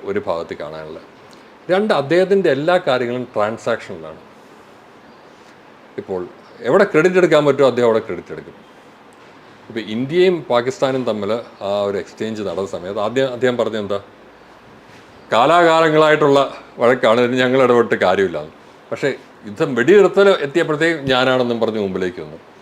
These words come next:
ഇസ്രയേലായിട്ടുള്ള, ഇസ്രയേൽ ഇറാനിൽ ഞങ്ങൾ കാരണമല്ല എന്ന് പറഞ്ഞു. കുറച്ച് കഴിഞ്ഞപ്പോൾ "ഞങ്ങൾ ഒരുമിച്ചാണെന്ന്" പറഞ്ഞു. പിന്നെ വെടിനിർത്തൽ ചെയ്യാണ്. അപ്പോൾ പല കാര്യങ്ങളിലും സ്വമേധയാ ക്രെഡിറ്റ് എടുക്കുന്നൊരു സ്വഭാവമുണ്ട്. അമേരിക്കയ്ക്ക് റോൾ ഉണ്ടായിട്ടുണ്ടാവും,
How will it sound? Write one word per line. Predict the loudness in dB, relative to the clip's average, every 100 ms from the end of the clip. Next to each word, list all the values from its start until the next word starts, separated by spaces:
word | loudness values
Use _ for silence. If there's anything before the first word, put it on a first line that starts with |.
| -20 -20 -12 -12
ഇസ്രയേലായിട്ടുള്ള, | 0 4 6 6 6 4 4 4 0
ഇസ്രയേൽ | -2 0 4
ഇറാനിൽ | 4 4 2 0 -2 -6 -20 -20 -20 -20 -20 -20 -4
ഞങ്ങൾ | 0 2 4
കാരണമല്ല | 4 4 2 2 2
എന്ന് | 0
പറഞ്ഞു. | -4 0
കുറച്ച് | 0 2 2
കഴിഞ്ഞപ്പോൾ | 2 0 -2 -4 -8
"ഞങ്ങൾ | -2 4 4
ഒരുമിച്ചാണെന്ന്" | 4 2 2 2 2 0
പറഞ്ഞു. | -2 -8 -14 -20 -20 -16 -6
പിന്നെ | 0 2
വെടിനിർത്തൽ | 4 6 6 4 2
ചെയ്യാണ്. | 0 -2 -2 -2 -12 -20 -8
അപ്പോൾ | -8 -8 -20 -20 -20 -4
പല | 0 2 4
കാര്യങ്ങളിലും | 2 0 -4 -6 -4
സ്വമേധയാ | -4 -2 -2 -2 -4 -2
ക്രെഡിറ്റ് | -4 -4 -4 -4
എടുക്കുന്നൊരു | -2 -4 -4 -6 -8 -14
സ്വഭാവമുണ്ട്. | -14 -10 -8 -8 -14 -20 -20 -20 -20 -14 -4
അമേരിക്കയ്ക്ക് | -2 -2 -2 -2 -2
റോൾ | 0 0
ഉണ്ടായിട്ടുണ്ടാവും, | 0 0 -2 -2 -8 -8